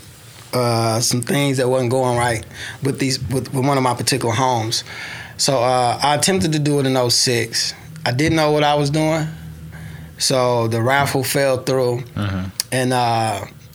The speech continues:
Speaker 1: I believe in timing, not necessarily coincidence, but I
Speaker 2: Right.
Speaker 1: believe in timing.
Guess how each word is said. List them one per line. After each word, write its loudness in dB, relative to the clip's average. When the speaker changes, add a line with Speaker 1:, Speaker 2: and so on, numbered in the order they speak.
Speaker 1:
I 2
believe 2
in 2
timing, 2
not 2
necessarily 2
coincidence, 0
but 0
I 2
Speaker 2:
Right. 2
Speaker 1:
believe 0
in -2
timing. 0